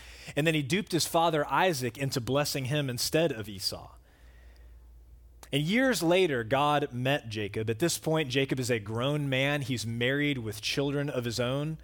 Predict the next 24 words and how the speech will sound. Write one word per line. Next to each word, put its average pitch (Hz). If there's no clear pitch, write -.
He's 151
a 156
very 156
wealthy 135
man. 156
And 143
God 175
comes -
to -
him 107
in 139
the 135
form 151
of 104
a 98
man. 87
And 175
they 170
wrestle 160
with 143
one 147
another 139
all 131
night. 117